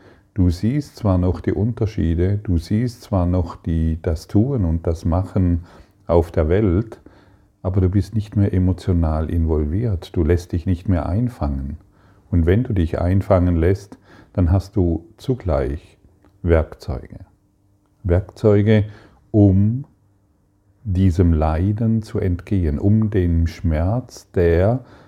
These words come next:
durch die eigene Gedankenstruktur immer wieder auftaucht, zu entkommen.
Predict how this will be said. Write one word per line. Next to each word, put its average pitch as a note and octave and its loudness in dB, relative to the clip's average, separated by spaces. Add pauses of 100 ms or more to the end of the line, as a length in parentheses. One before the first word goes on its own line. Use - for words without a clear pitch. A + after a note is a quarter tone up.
(160)
durch F2 2
die E2+ -2
eigene G2+ 0
Gedankenstruktur F2 0 (760)
immer A2+ 0
wieder E2+ 0
auftaucht, F#2+ -2 (100)
zu - -10
entkommen. C2 -6